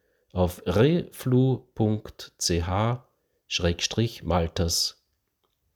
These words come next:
Unter Angebote suchen Sie dort nach Telebibel. Das nächste Mal auf Telebibel hören Sie mich vom ersten bis zum zehnten März zwanzig dreiundzwanzig.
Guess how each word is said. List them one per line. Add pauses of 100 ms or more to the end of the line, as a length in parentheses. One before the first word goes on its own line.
(1300)
Unter
Angebote
suchen
Sie
dort
nach (100)
Telebibel. (2750)
Das
nächste
Mal
auf
Telebibel
hören
Sie
mich
vom
ersten (240)
bis
zum
zehnten
März
zwanzig
dreiundzwanzig.